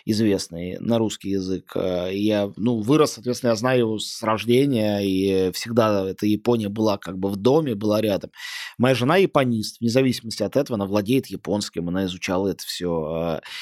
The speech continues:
дети обожают, э, аниме и смотрят это бесконечно, и стыдят всё время нас, что мы смотрим этого гораздо меньше. Вот, э, то есть, э, ну, и мы ездили в Японию несколько раз. Э, конечно, мы всё равно туристы там, чего уж там.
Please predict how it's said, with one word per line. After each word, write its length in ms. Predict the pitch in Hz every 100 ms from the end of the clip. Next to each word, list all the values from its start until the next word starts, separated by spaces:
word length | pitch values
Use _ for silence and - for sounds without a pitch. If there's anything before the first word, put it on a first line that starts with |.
| - 110
дети 320 | 113 139 117
обожают, 720 | 101 113 101 113 107 92 -
э, 240 | 95 95 95 87
аниме 680 | 101 104 98 107 120 117
и 60 | 107
смотрят 360 | - 113 110 104
это 120 | 101
бесконечно, 640 | 104 - 107 110 120 113
и 60 | 107
стыдят 460 | - - 113 113 -
всё 120 | 117
время 180 | 104 107
нас, 160 | 107 107
что 160 | -
мы 80 | 107
смотрим 320 | 104 113 110
этого 220 | 107 107 107
гораздо 380 | 104 104 101
меньше. 340 | 98 98 104 - - 50 - - - - - -
Вот, 440 | 113 131 127 -
э, 180 | 120 113
то 120 | 104 131
есть, 240 | 123 -
э, 220 | 120 117
ну, 120 | 127 160
и 40 |
мы 140 | 123
ездили 320 | 113 139 131 107
в 20 |
Японию 400 | 107 107 123 113
несколько 360 | 101 - - 92
раз. 340 | 90 76 -
Э, 360 | 67 73 73 80
конечно, 360 | - 104 135 -
мы 60 | 101
всё 140 | 113
равно 140 | 117 107
туристы 540 | 127 127 160 165 135
там, 540 | - 101 95 90 87 -
чего 300 | - 95 82
уж 160 | -
там. 140 | -